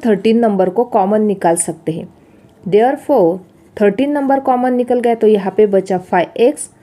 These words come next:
प्लस थ्री upon ten x square minus fifty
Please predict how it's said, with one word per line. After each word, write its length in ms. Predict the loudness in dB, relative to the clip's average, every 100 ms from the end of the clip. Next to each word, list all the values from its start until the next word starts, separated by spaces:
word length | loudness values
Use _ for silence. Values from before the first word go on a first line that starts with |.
| _ _ _ _
प्लस 260 | -2 -2 -4 -2
थ्री 220 | -2 -2 -12 -20 -20 -6
upon 520 | -4 0 0 0 -2 -6 -16 _ _ _ _ _ _ _ _ 0
ten 220 | 0 0
x 220 | -2 -6
square 280 | 0 0 0 -6 _ _ _ _ _ -2
minus 460 | 0 2 0 -4
fifty 440 | -2 -4 -2 -2